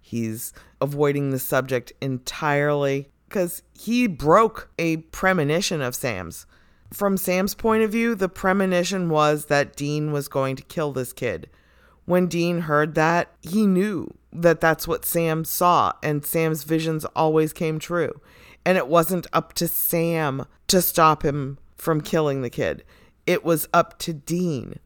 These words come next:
to change the quote-unquote prophecy or vision if he wanted to, or if he could. And he did.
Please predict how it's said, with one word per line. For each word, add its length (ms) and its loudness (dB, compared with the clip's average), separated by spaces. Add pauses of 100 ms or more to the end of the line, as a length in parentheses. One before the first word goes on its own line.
(120)
to 120 2
change 500 -2 (160)
the 220 -2
quote-unquote 760 -2
prophecy 720 0
or 160 0
vision 720 -4 (400)
if 160 2
he 140 0
wanted 460 -2
to, 300 -4
or 180 4
if 120 0
he 120 -6
could. 420 -4 (760)
And 140 2
he 100 0
did. 400 0